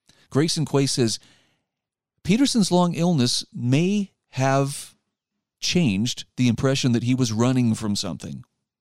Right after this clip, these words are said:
or that he couldn't put off the question of God's existence indefinitely.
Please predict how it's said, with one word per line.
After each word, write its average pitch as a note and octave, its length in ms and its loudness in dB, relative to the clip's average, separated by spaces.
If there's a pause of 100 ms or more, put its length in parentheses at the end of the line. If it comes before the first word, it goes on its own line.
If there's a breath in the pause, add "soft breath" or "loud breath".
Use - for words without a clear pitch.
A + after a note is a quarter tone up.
(560)
or A2 140 -2
that A#2+ 100 0
he B2 80 -2
couldn't E3 320 -4
put - 220 0
off C#3 260 -2
the C3 80 -4
question D#3+ 420 -4
of A#2+ 100 -2
God's A#2 300 -2
existence A2 720 -2 (320 soft breath)
indefinitely. B2 840 -2